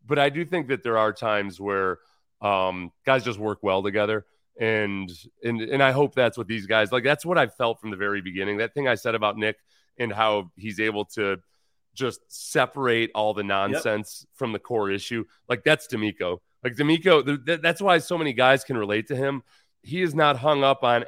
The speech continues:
Speaker 1: any kind of, uh, like, the, any kind of, like, macho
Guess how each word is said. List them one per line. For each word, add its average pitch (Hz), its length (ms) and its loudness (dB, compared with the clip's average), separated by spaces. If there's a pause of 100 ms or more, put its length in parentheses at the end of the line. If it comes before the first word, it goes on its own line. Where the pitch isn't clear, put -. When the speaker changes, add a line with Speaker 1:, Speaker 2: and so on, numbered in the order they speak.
(100)
Speaker 1:
any 143 280 -2
kind 127 540 -2
of, 110 580 0 (580)
uh, 135 100 -8
like, 123 280 -2 (160)
the, 110 480 -4 (340)
any 139 160 -4
kind 135 180 0
of, 104 320 -2
like, 104 180 -2 (220)
macho 135 640 -2